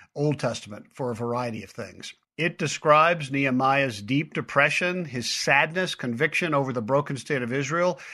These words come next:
and the sorrows that the exiles are experiencing, Nehemiah one four. It describes what the people feel under God's harsh judgment for sin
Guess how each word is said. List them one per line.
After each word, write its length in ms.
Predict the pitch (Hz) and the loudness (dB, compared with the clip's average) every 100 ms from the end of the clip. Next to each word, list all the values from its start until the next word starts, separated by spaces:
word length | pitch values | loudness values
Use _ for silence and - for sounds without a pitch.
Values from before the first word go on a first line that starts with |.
| - | -8
and 100 | 143 | -4
the 60 | 131 | -4
sorrows 840 | - - 156 151 160 175 180 156 - | -4 4 8 10 10 8 6 2 -6
that 140 | 127 | -8
the 140 | 151 | -6
exiles 640 | 151 151 139 151 156 156 151 | -2 -2 4 6 6 4 2
are 80 | |
experiencing, 760 | 143 - 156 160 151 180 190 180 | -4 -4 -2 -2 -2 -4 -4 -2
Nehemiah 420 | 135 127 127 123 | -2 0 0 0
one 180 | 120 117 | -2 -4
four. 420 | 113 127 156 175 _ _ _ _ _ _ | -6 -6 -6 -6 _ _ _ _ _ _
It 100 | 165 | -6
describes 600 | 156 147 - 185 202 185 - | -2 -2 6 6 6 0 2
what 320 | 180 170 - | 2 2 -4
the 80 | 151 | -6
people 320 | 185 - 165 | -4 -4 -4
feel 600 | - - 226 220 175 170 | -4 0 2 6 6 6
under 240 | 160 156 143 | 4 2 2
God's 360 | 160 160 160 | 4 4 2
harsh 300 | - 160 151 | 4 4 4
judgment 560 | - 214 247 202 123 107 _ | 0 0 0 0 -6 -8 _
for 120 | 156 | -4
sin 480 | - 240 220 110 | 0 2 2 0